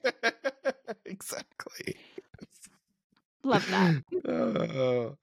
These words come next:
Speaker 1: what books have changed your life the most?
Speaker 2: Books.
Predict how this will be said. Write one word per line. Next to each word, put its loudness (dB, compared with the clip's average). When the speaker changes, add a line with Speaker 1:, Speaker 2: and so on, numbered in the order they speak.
Speaker 1:
what 0
books 2
have -6
changed -2
your 0
life 0
the -2
most? -4
Speaker 2:
Books. -4